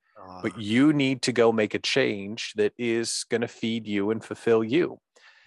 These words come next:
Speaker 2: So having her as my partner, she's the one that kinda pushed me out of the nest to go do this. That's what gave me the initial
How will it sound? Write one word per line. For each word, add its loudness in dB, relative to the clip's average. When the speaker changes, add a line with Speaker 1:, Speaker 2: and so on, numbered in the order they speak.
Speaker 2:
So 2
having 0
her 0
as -4
my -8
partner, -2
she's -2
the 4
one 4
that -2
kinda 0
pushed -2
me -2
out 0
of -6
the -8
nest -4
to -4
go 2
do 2
this. -6
That's 2
what 2
gave 0
me -2
the 0
initial 0